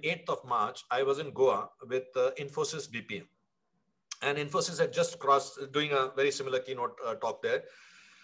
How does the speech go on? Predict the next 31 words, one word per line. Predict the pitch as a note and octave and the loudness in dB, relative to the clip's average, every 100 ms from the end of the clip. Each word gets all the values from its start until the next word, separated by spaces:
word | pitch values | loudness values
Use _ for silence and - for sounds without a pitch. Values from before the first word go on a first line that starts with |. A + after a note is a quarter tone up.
| - _ | -20 _
They | C#3 | 6
had | D3 D3 | 6 4
crossed | D3+ E3 - | 2 4 2
a | D3+ B2+ | 0 2
billion | C#3 D3+ D#3 | 2 2 4
dollars | C3+ C#3 C3 | 4 4 2
in | B2+ | 0
revenue. | A2+ A2+ B2+ D3+ | -2 -2 -6 -6
Their | C3 B2+ | -2 -2
C | - C3+ | -4 -2
E | |
O, | C3 B2+ B2+ - | 0 0 -2 -2
old | C3 C3 | -2 0
friend, | - B2 B2 | -2 -4 0
was | B2 - - | -2 -2 -2
very, | C#3+ D#3 | -2 0
very | C#3+ C3+ | 2 2
happy | A#2+ B2+ C3 | 0 -2 -4
that | B2 - - | -4 -4 2
all | E3+ F#3+ | 2 4
his | E3+ C#3+ B2+ | 0 -4 -8
leaders | C3+ C#3 C3+ - - | 2 6 6 4 -8
were | B2+ A2+ | -6 2
there. | A#2+ C3 C#3 | 4 4 2
And | C3 | -4
he | B2 | -4
was | B2+ B2 - | -4 -4 0
telling | C#3 D3+ | 0 0
me | D3+ | -2
very | C3 C#3 C#3+ | 2 2 2
proudly | A#2 A#2+ A#2 | 0 0 -2